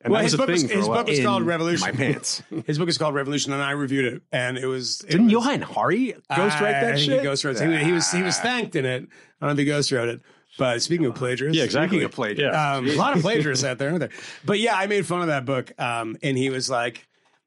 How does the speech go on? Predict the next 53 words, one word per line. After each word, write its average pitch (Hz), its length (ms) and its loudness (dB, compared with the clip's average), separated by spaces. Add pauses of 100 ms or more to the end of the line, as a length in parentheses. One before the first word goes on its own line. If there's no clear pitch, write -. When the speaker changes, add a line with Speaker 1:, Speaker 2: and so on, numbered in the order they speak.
(240)
Speaker 2:
and 151 140 0
he 156 140 2
was, 139 240 -2
um, 123 400 -6 (600)
and 190 120 2
actually 208 180 0
contributed 175 400 -2
to 147 60 -2
the 151 100 2
meme, 160 460 2
the 127 80 0
Park 180 320 -4
Life 202 200 0
meme. 233 280 0
Speaker 1:
That 143 100 2
was 131 140 2
so 131 220 0
great. 110 280 -2 (240)
Speaker 2:
Uh, 165 320 2
if 190 140 4
anybody, 269 460 2
so 208 360 0
I, 185 280 -6
we 226 120 2
have 277 160 4
a, 226 160 2
we 180 140 2
have 190 180 0
a, 151 520 0
a - 20 -8
very 170 260 2
broad 147 360 0
base 131 200 0
of 117 80 -8
listeners, 123 340 -4 (320)
and 151 240 0
some 202 160 2
of 175 60 2
you 175 80 4
might 170 220 0
not 165 260 -2
know 160 180 0
this, 139 260 0
but 143 160 -4
there 147 100 0
was 147 160 0
a, 135 300 -2
a 123 40 -2
song 147 400 0
by 127 140 -2
the 120 80 -6
band 127 320 -6
Blur, 135 500 -2